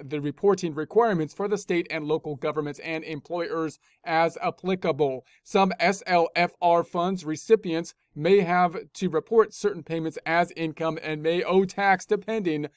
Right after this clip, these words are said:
on the purpose of the payment, the purpose of the payment. So obviously, if you're getting money, then the question is, you know, from a tax standpoint, do I have to pay taxes on it,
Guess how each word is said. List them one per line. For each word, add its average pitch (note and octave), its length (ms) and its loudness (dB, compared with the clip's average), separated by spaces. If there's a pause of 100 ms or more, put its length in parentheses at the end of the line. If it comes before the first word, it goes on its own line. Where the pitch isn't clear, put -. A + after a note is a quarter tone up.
(160)
on E3 260 0
the E3 100 0
purpose E3+ 500 -4
of D#3 100 0
the D3+ 80 -4
payment, F3 440 -4 (180)
the C#3+ 80 -10
purpose F#3+ 400 -2
of C#3+ 100 -2
the C3+ 100 -6
payment. C#3+ 380 -8 (260)
So D3+ 180 -2
obviously, D#3 420 4
if C#3+ 80 -6
you're C#3+ 80 -6
getting D3+ 320 -2
money, D3 260 -2
then C3+ 280 -4
the C#3 100 -8
question C#3+ 380 -6
is, C3 200 -12
you D3 120 -10
know, B2 200 -8 (160)
from C#3+ 140 -8
a C3 40 -8
tax C#3+ 300 0
standpoint, C#3 520 -6 (320)
do G3 100 4
I F#3 80 10
have F#3+ 120 6
to G3+ 100 -4
pay G3+ 120 2
taxes G#3 440 0
on D#3 240 0
it, D3+ 180 -4